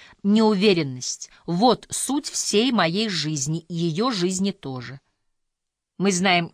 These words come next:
что есть тут причины и следствия, но они кажутся нам неосуществлёнными, пустыми. Как же нам знать, переменилось что-то или нет?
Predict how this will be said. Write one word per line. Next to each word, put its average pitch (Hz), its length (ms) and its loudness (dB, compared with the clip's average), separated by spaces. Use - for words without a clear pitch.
что - 240 -4
есть 214 300 -2
тут 170 160 -4
причины 214 400 -4
и - 20 -2
следствия, 240 600 -4
но 160 140 0
они 165 160 0
кажутся 185 380 -2
нам 190 240 0
неосуществлёнными, 180 1600 -2
пустыми. 190 760 -6
Как 240 240 -6
же 226 160 -6
нам 214 360 -4
знать, 196 680 -2
переменилось 165 880 -4
что-то - 500 -8
или 123 160 -12
нет? 147 340 -10